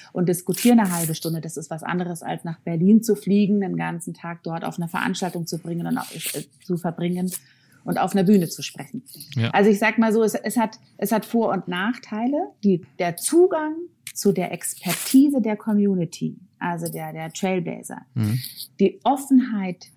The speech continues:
Speaker 1: diese Inhalte und Learnings zu teilen, unserer Trailblazer, die ist sowieso da. Und der Weg, das digital zu machen, ist einfacher geworden.
Speaker 2: Mhm. Das
Speaker 1: Ist er deswegen so spannend? Nee.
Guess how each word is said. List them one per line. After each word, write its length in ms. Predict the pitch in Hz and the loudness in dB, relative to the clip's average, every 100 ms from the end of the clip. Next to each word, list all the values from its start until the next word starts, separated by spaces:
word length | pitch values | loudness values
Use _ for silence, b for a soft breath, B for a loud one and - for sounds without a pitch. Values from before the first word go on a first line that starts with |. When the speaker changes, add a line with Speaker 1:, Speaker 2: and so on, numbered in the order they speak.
| _ | _
Speaker 1:
diese 180 | 190 180 | 2 2
Inhalte 600 | 190 247 247 226 185 170 | 4 8 8 8 0 -8
und 140 | - 165 | -6 -2
Learnings 840 | 170 185 190 165 - - - - _ _ | -2 -2 -4 -4 -8 -10 -16 -20 _ _
zu 180 | - 202 | -4 -4
teilen, 560 | - - 214 202 151 143 | -4 -8 -6 -6 -6 -10
unserer 300 | 156 151 143 | -12 -12 -16
Trailblazer, 460 | - 143 143 151 | -14 -12 -12 -6
die 140 | 165 247 | 2 2
ist 120 | 247 | 2
sowieso 400 | 226 208 190 180 | 0 0 0 -4
da. 300 | 175 170 151 b b b | -6 -10 -16 b b b
Und 160 | 190 175 | -2 0
der 200 | 180 175 | -2 4
Weg, 300 | 208 277 277 | 4 4 0
das 160 | 202 | -6
digital 500 | - 175 165 180 190 | -2 -2 -4 -4 -4
zu 120 | - 214 | 0 0
machen, 220 | 202 - | -2 -4
ist 160 | 202 - | -10 -6
einfacher 480 | 202 226 226 165 147 | 2 2 0 -8 -8
geworden. 480 | 143 139 139 143 - | -10 -12 -14 -16 -4
Speaker 2:
Mhm. 320 | 117 101 113 135 - B B B B - | -2 0 -2 -4 -10 B B B B 2
Das 120 | 127 | 4
Speaker 1:
Ist 100 | - | 4
er 60 | 185 | 2
deswegen 460 | 202 208 226 208 | 2 2 2 2
so 120 | 190 | 2
spannend? 580 | 190 - 170 185 269 277 | 0 -4 0 6 8 6
Nee. 260 | 190 180 | 4 2